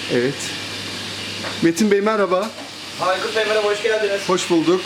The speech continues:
Speaker 1: Ee, Meslek Sırrı Aykut Ülker kanalından.
Speaker 2: Hoş geldiniz.
Speaker 1: Tekrar merhaba.
Speaker 2: Ha, tekrar merhaba, nasılsınız?
Speaker 1: Evet, sağ olun. Siz nasılsınız?
Speaker 2: Teşekkür ederim.
Speaker 1: Ne yapıyorsunuz şu an?
Speaker 2: Şimdi, e, bir hidrofor hazırlığı var yine.
Speaker 1: Evet.
Speaker 2: E, müşterimizin dört kat,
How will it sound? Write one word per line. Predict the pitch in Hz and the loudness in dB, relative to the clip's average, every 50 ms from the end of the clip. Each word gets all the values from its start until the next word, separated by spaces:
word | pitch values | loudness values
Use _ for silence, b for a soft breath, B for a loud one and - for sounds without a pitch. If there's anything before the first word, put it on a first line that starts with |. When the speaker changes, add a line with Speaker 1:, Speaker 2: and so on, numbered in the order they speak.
| - 185 | 2 2
Speaker 1:
Ee, | 160 151 151 151 147 151 175 165 | 4 4 4 4 4 2 2 0
Meslek | 170 160 - - 190 - | 0 0 0 0 0 0
Sırrı | - - 190 180 165 175 180 180 - - | 2 0 2 2 4 2 2 2 2 2
Aykut | 170 160 151 - - | 0 0 0 -2 -6
Ülker | 175 156 - 180 165 156 - | -6 -2 0 0 0 2 2
kanalından. | 165 156 151 147 147 143 143 156 175 208 202 - | 0 2 2 2 2 2 2 0 0 -2 -2 -2
Speaker 2:
Hoş | 143 156 - - | -2 -2 0 0
geldiniz. | 175 156 143 143 - - - | 0 0 0 0 -2 -2 0
Speaker 1:
Tekrar | 165 160 156 160 147 135 131 | 0 2 2 2 2 4 4
merhaba. | 139 139 131 131 131 139 175 | 2 2 2 2 2 2 0
Speaker 2:
Ha, | 185 - | 0 0
tekrar | - - - - - - | 0 0 2 2 2 4
merhaba, | - - - - | 4 4 4 2
nasılsınız? | 466 165 190 208 - 240 508 - 170 | 2 0 0 0 0 0 2 2 2
Speaker 1:
Evet, | 156 143 131 | 2 2 0
sağ | - - 190 196 196 | 2 2 2 2 2
olun. | 196 185 | 2 0
Siz | 180 - 202 208 | 0 0 0 0
nasılsınız? | 202 208 - 180 160 143 117 - - - - - - | 0 2 0 0 0 0 -2 -2 -4 -4 -4 -2 0
Speaker 2:
Teşekkür | 165 160 160 175 175 | 0 0 0 2 2
ederim. | 170 165 160 160 165 170 - - - - - - - - - - - - - - - - - - - - - - - - - - - - | 4 4 4 4 2 0 -2 -8 -14 -14 -14 -14 -14 -12 -8 -6 -6 -6 -6 -10 -16 -18 -20 -20 -20 -20 -18 -20 -20 -20 -20 -20 -8 -2
Speaker 1:
Ne | - 180 | 0 2
yapıyorsunuz | 220 262 269 262 247 214 185 - 196 175 156 | 2 2 2 2 2 2 2 2 2 2 2
şu | - - 147 | 2 2 2
an? | 131 120 117 113 113 - - - - - - | 2 0 -2 -4 -8 -12 -18 -18 -18 -16 -12
Speaker 2:
Şimdi, | 165 170 175 180 185 180 180 175 175 170 165 156 | -10 -4 -2 0 0 2 0 0 -2 -6 -6 -6
e, | 160 165 160 165 165 165 160 160 160 160 160 160 | -6 -4 -4 -4 -4 -4 -4 -6 -8 -8 -6 -4
bir | 185 175 175 | -2 -2 0
hidrofor | 185 180 185 185 180 180 170 | 0 0 2 2 2 4 2
hazırlığı | 165 156 147 151 139 135 127 | 2 2 -2 -2 0 2 4
var | 131 131 131 | 4 2 2
yine. | 135 139 156 175 175 - - - - - - | 0 0 0 -2 -4 -6 -10 -18 -12 -2 2
Speaker 1:
Evet. | 143 147 147 151 160 - 143 143 | 2 4 4 2 2 0 -2 -2
Speaker 2:
E, | 143 143 143 | -2 -2 -2
müşterimizin | 147 151 - - 165 160 156 160 156 165 165 165 160 - - - - - - - - - - - - - - - | -2 -4 -4 -4 -4 -4 -4 -4 -4 -4 -4 -4 -8 -12 -18 -20 -20 -20 -20 -20 -20 -20 -18 -18 -20 -14 -6 -2
dört | 147 156 160 - | -2 -2 0 0
kat, | 147 151 151 151 | 0 0 0 0